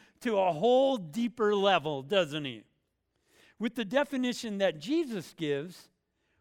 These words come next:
we're probably all guilty of having committed adultery. So, hey, at least that put us, puts us all on a level playing field, right? None of us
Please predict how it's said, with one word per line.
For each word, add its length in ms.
we're 140
probably 680
all 440
guilty 760
of 120
having 540
committed 580
adultery. 680
So, 240
hey, 380
at 120
least 280
that 260
put 220
us, 320
puts 220
us 200
all 320
on 140
a 80
level 420
playing 500
field, 340
right? 320
None 380
of 160
us 340